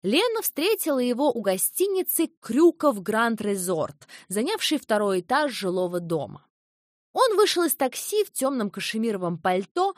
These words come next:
перекинул через плечо кислотно-салатовый шарф и сморщил лицо, как будто ему под нос сунули нашатырь.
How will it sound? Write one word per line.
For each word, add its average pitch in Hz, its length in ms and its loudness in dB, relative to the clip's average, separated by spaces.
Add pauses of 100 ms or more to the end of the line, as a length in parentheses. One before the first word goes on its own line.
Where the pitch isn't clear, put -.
(240)
перекинул 320 480 0
через - 280 -6
плечо 226 320 -4
кислотно-салатовый 170 1080 -4
шарф 359 380 2 (100)
и 269 100 -4
сморщил 269 560 -2
лицо, 381 480 -2 (220)
как 294 200 -6
будто 403 340 0
ему 285 280 0
под 196 280 0
нос 277 280 -2
сунули 190 540 -2
нашатырь. 151 720 -6